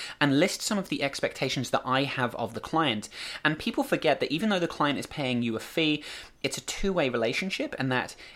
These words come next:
it's an exchange in value. You know, they are giving you money, but you are giving them a service. It is an exchange. And you have to work with them and be able to enjoy your work at the end of the day. Otherwise, why are you working for yourself? And so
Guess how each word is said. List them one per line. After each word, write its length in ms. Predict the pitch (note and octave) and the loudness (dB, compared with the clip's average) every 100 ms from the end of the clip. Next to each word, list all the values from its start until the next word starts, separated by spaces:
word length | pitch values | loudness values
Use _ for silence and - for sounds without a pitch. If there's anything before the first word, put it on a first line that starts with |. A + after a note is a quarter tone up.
| - | -6
it's 300 | D3 E3 G3+ | -4 -2 0
an 40 | |
exchange 640 | E3+ - G3+ G#3+ G#2+ - | 0 0 0 0 -2 -4
in 160 | - A2+ | -4 -2
value. 380 | G#2+ G2+ D2+ - - | -2 -2 -6 -12 -8
You 120 | A#2+ | -6
know, 100 | G#2 | -2
they 160 | G#2 C3 | 2 6
are 140 | D3 | 6
giving 240 | C#3+ C3 | 4 0
you 60 | B2 | 2
money, 200 | D3+ C#3+ | 2 2
but 100 | A2+ | 0
you 220 | C3+ D#3+ | 0 2
are 100 | D#3 | 2
giving 280 | C3+ C3 A#2+ | 2 0 -2
them 100 | A2+ | -2
a 60 | G#2+ | -2
service. 360 | F3 D#3+ - | 0 0 0
It 140 | A2+ A#2+ | 0 0
is 160 | B2 | 0
an 80 | B2 | -2
exchange. 560 | A2 - C3 - A2 - - - | -2 -2 -2 -2 -8 -10 -10 -2
And 140 | B2+ D3 | 2 2
you 80 | |
have 160 | E3 G#3 | 2 0
to 100 | D3+ | 2
work 280 | C3+ D3+ D3+ | 4 4 2
with 100 | C3+ | -2
them 140 | B2+ | -2
and 80 | A#2+ | -2
be 100 | A#2+ | 0
able 160 | A#2 A#2 | -2 -4
to 140 | A#2 | -6
enjoy 260 | A2 C3+ G3+ | -2 2 2
your 220 | D3 G#2 | 2 2
work 280 | G#2 G2+ - | 0 0 -4
at 80 | |
the 120 | - A2 | -10 -8
end 100 | G2+ | -8
of 80 | |
the 80 | G2+ | -6
day. 260 | G2+ G#2+ A2 | -2 0 0
Otherwise, 600 | A2 A2 G2+ G#2 G2+ - - - | -2 -2 -4 -6 -6 -10 -14 -12
why 360 | G#2+ G2+ F#2 F#2 | -6 -2 -2 -4
are 40 | |
you 140 | F#2+ | -8
working 240 | F2+ - G2 | -10 -10 -10
for 120 | G2+ | -6
yourself? 360 | A#2+ - - - - - - - - | 0 0 0 -12 -20 -14 -12 -10 0
And 120 | B2+ | 2
so 180 | B2 B2 | 6 4